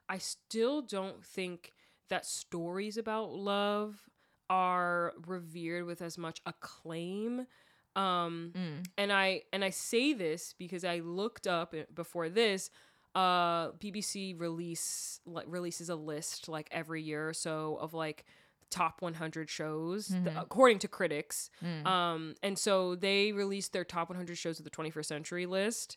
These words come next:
Speaker 2: Ooh.
Speaker 1: Um, yes. And most of the shows on that list are, d-, they don't center love or sex or relationships. They center crime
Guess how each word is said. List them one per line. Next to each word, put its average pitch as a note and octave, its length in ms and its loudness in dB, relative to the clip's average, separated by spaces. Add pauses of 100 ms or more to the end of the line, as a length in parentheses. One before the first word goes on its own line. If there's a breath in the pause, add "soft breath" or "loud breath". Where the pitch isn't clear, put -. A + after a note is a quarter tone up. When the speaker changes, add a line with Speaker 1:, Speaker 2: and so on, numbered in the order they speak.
Speaker 2:
Ooh. C4 320 2
Speaker 1:
Um, F3+ 320 4
yes. - 500 -4 (520 loud breath)
And F#3+ 640 4 (200)
most G3 640 4
of D#4 140 -4
the B3 100 0
shows G3 400 -2
on A3 140 -2
that F3+ 240 -4
list F3+ 580 -2 (200)
are, F3 640 4 (200)
d-, F3+ 100 -14 (520)
they G#3 180 6
don't A#3 200 0
center G#3 520 -2
love F3 640 2 (360)
or F3+ 400 0
sex - 800 -2
or F3+ 140 -4
relationships. F3 720 -8
They D#3+ 280 -2
center E3+ 460 -6
crime F3 640 -2